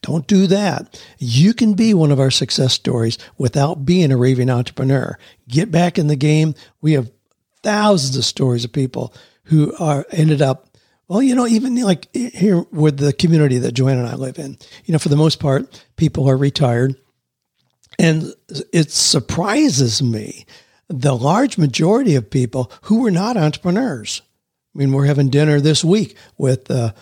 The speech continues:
gentleman. He was a banker all of his life, you know, did extremely well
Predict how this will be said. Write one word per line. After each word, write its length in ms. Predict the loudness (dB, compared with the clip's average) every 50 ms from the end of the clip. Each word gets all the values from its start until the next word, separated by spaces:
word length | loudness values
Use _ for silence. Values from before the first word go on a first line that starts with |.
| _ _ -6
gentleman. 320 | -2 -2 0 0 0 0
He 80 | 0 2
was 100 | 2 2
a 60 | 0
banker 600 | -2 -2 0 0 0 0 -2 -4 -6 -8 -10 -14 -18 -18 -10
all 200 | -6 -4 -2 0
of 40 | 0
his 160 | 0 0 0
life, 400 | 0 -2 -2 -4 -6 -10 -12 -16 _ _ _ _
you 80 | -10 -6
know, 80 | -6 -2
did 200 | -2 0 0 -2
extremely 840 | -4 -6 -6 -6 -4 -4 -4 -4 -6 -4 0 0 2 4 4 4 4
well 460 | 2 2 0 0 -2 -6 -8 -14